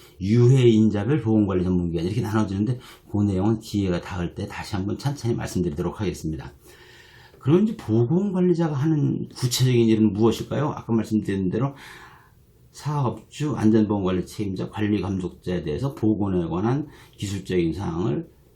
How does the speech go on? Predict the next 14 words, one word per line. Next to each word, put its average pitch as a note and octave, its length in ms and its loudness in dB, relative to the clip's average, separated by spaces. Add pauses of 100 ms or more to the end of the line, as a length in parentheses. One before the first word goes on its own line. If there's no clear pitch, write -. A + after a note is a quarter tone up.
(960)
보호자, G2 640 -4
지도, G#2 320 0
조언한다고 F2+ 680 0
하는데, A#2+ 440 0
그 B2 180 -2
보건에 A#2+ 500 6
관한 D3+ 320 6
사항이 G#2+ 260 2
무엇인지, F2+ 680 0
보건에 C3 460 2
관한 C3+ 320 -2 (240)
기술적인 G#2 480 0
사항이 G2+ 300 -2
무엇인지 F2+ 600 -2